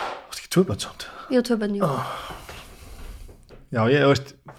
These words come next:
Speaker 1: bara, ég veit þetta hljómar eins og einhver geðveik klisja, sko, en allt þetta Facebook og allt þetta dót, sko.
Speaker 2: Já.
Speaker 1: Þetta hvetur mann ekki til að fara út.
Speaker 2: Nei.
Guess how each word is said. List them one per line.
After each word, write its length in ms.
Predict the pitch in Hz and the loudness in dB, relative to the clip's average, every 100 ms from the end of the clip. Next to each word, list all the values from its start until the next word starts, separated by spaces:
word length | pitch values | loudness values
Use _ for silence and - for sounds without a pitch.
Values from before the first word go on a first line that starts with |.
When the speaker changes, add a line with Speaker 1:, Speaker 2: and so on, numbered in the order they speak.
| - | -6
Speaker 1:
bara, 120 | - - _ _ _ _ | -6 -6 _ _ _ _
ég 100 | 131 | 4
veit 140 | 123 123 | 6 8
þetta 160 | 123 113 | 6 8
hljómar 240 | 127 127 | 8 8
eins 60 | 123 | 6
og 60 | |
einhver 120 | 120 123 | 2 6
geðveik 260 | 127 131 131 | 8 8 6
klisja, 260 | 139 135 | 4 2
sko, 160 | 127 107 | -2 -2
en 100 | 104 | 0
allt 120 | 127 | 0
þetta 180 | 131 131 | 2 2
Facebook 400 | 131 131 131 127 | 4 2 2 0
og 120 | 131 135 | 0 -2
allt 140 | - | -2
þetta 160 | 127 127 | 0 0
dót, 240 | 135 131 | 0 -2
sko. 140 | - - - _ _ - | -10 -10 -14 _ _ -10
Speaker 2:
Já. 240 | - 226 190 | -2 0 2
Speaker 1:
Þetta 220 | 123 123 123 | 4 4 4
hvetur 400 | - 127 131 139 | 8 8 8 4
mann 100 | 135 113 | 4 4
ekki 100 | 117 | 2
til 80 | 110 | 2
að 60 | |
fara 200 | 139 131 | 4 4
út. 360 | 135 123 - - _ _ _ _ _ _ _ _ _ _ | 4 0 -8 -20 _ _ _ _ _ _ _ _ _ _
Speaker 2:
Nei. 300 | 208 196 156 | -2 -2 -4